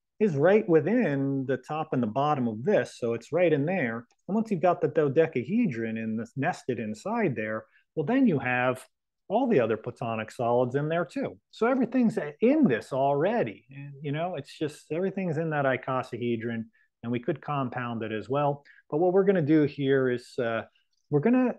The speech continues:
take our big icosahedron, and we're gonna take the little one that was also created in the middle, and we're gonna rotate that, uh, pretend it's, you know, facing with one point this way,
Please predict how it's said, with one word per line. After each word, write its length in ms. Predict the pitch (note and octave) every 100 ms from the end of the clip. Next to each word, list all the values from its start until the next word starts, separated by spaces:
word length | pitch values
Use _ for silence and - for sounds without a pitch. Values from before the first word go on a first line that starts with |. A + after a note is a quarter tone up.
| _
take 240 | - A3 -
our 160 | A#3
big 220 | D3 F3 D3+
icosahedron, 1120 | C3 - C#3+ C3 B2 C3 C#3 D3 E3 D3 D3 -
and 420 | C#3+ D3 D3 C#3 - _ - _ _ _
we're 100 | F#3
gonna 100 | A3+
take 180 | B3 C4+
the 80 | A3
little 280 | A#3 E4 D4+
one 320 | D#3 C#3+ C#3+
that 120 | D3
was 380 | D3+ A#2 - -
also 300 | D#3 G3+ E3
created 500 | - D#3+ D#3 D3 B2+
in 180 | B2 A#2
the 80 | G#2+
middle, 460 | F3+ C#4 - D3 _ _ _ _ -
and 120 | E3
we're 100 | G3+
gonna 140 | A3 G#3
rotate 640 | F3 G3+ G3 F3+ F3 E3+
that, 340 | D#3+ D#3 D#3 -
uh, 320 | D3 C#3 C3+ C3
pretend 340 | - - D3 C#3
it's, 320 | C3+ - -
you 120 | D3
know, 200 | B2 A2+
facing 480 | A2 C3 B2+ B2+ B2+
with 160 | A#2 A#2
one 220 | A#2 B2
point 320 | - C3+ B2
this 220 | D#3 -
way, 160 | A3